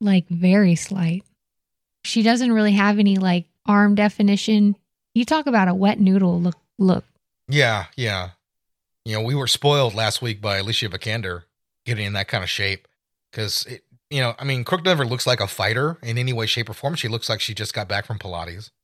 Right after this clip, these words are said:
Speaker 1: Yeah.
Speaker 2: You know, that's the kind of physique that she has. And, you know, it really shows.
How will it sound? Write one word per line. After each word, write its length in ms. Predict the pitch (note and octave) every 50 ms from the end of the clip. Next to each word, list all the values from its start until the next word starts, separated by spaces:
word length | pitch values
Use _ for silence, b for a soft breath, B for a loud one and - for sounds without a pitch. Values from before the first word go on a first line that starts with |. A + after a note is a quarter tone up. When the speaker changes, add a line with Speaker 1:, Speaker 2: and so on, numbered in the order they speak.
| _ _ _
Speaker 1:
Yeah. 360 | A#3 G#3+ G3+ F3+ F3+ F3+ F3+ F3 -
Speaker 2:
You 80 | A2
know, 60 | G#2 G#2+
that's 280 | A2 A2 G2+ - -
the 80 | - A2+
kind 200 | - A#2+ A2+ A2
of 80 | A2
physique 420 | - - A#2 G#2 - A2+ A2+ G#2+ -
that 120 | A2+ G2+
she 160 | - - A2 F#2
has. 400 | - G#2+ A2 A2 G#2+ G#2+ G#2 A2+
And, 260 | C3 B2 A#2+ A#2+ - _
you 140 | A#2 C3 C3
know, 100 | A#2 A#2
it 140 | B2 A2+
really 200 | G#2 B2+ F3 G3
shows. 440 | C3 - A#2+ A#2+ A#2+ G#2 F2 E2 -